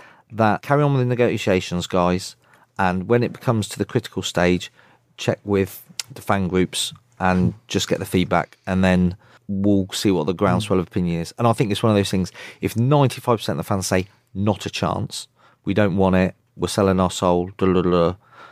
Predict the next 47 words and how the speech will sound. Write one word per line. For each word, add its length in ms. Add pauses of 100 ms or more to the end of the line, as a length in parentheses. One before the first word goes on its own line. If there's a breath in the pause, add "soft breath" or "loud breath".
(220 loud breath)
and 120
the 60
money's 340
not 180 (500)
fantastic, 640 (160)
then 160
you 80
go, 160
"No, 200
I 20
won't 180
do 160
it." 140 (720 loud breath)
And 140
then 140
the 120
other 200
end 160
of 60
the 40
spectrum 580 (280)
is 160
that 120
nobody 440
really 420 (240)
minds 420
and 80
the 60
money's 300
really 200
good, 200
and 40
you 60
think, 180
"Well, 260 (100)
let's 220
do 200
it." 140 (420 soft breath)
And 160
it's 140
gonna 240
probably 400
be 100
somewhere 320
between 320
the 60
two. 240